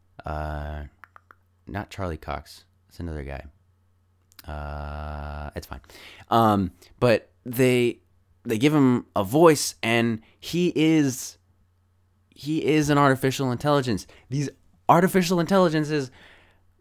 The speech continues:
create another artificial intelligence. It's the singularity. She tells him, "Hey, I've just caused the singularity. We are making more of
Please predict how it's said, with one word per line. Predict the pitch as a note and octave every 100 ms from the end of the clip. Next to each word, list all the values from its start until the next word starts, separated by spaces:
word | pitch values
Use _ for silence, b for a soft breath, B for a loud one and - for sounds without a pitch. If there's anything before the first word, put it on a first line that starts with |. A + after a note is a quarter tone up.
| -
create | - D3 F3 D#3
another | D3 D#3+ D#3+ C#3
artificial | C3+ C#3 C3+ C3+ C3+
intelligence. | B2+ C#3 C#3+ B2 G2+
It's | - C3
the | C#3+
singularity. | - F3 D#3 C3 C#3 D3+ C#3+ A#2 F2+ - b b b b
She | - - E3 E3+ D3 - _ _ _
tells | D3 F#3+ F3+ B2+
him, | A#2+ G#2+ E2+ b b -
"Hey, | F3+ C#3+ D#2 b b b b
I've | C#3+ E3+ C#3
just | A#2 D3+ -
caused | - D#3+ E3+ B2 B2
the | B2+
singularity. | - C#3+ C#3+ C3 C3 D#3+ D#3 A#2 F#2 D2+
We | E2 C3+ D#3
are | - B2
making | A#2 C#3+ - C#3 B2+
more | A2+ E3 C#3+ A#2+ A2
of | G#2+ A#2+ G#2+